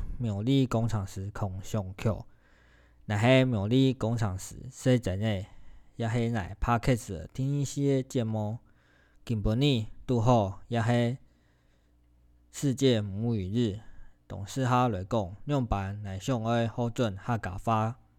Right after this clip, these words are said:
的故事，也个故事会从来台语的世界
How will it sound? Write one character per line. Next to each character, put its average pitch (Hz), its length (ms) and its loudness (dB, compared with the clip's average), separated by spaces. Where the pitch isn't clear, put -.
的 117 160 0
故 113 240 -2
事， 117 360 -4
也 139 160 4
个 123 260 4
故 135 220 0
事 139 400 0
会 135 160 0
从 104 280 -2
来 95 300 -8
台 127 200 0
语 139 200 0
的 131 320 2
世 101 300 -10
界 101 320 -8